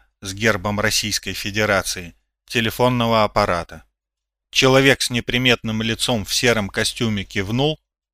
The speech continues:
и поспешно покинул прямоугольный кабинет.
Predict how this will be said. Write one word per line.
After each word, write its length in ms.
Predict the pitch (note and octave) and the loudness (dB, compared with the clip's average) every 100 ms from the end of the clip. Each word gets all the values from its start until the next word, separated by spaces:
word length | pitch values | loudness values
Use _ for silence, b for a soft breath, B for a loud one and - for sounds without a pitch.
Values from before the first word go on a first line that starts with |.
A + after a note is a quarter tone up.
| _ - | _ 0
и 100 | B2 | 2
поспешно 640 | C3 A#2+ - A#2 - G2+ | 2 0 2 0 0 -2
покинул 600 | A2 G2 B2+ C#3 C#3+ C3+ | -2 -2 -2 -2 -2 -4
прямоугольный 920 | - A2+ G#2 G2 G2 G2+ A#2 A#2 A2+ | -2 0 2 0 -2 0 0 2 -2
кабинет. 680 | - A2 G#2 F#2+ E2+ D#2+ | -4 -6 -4 -4 -6 -10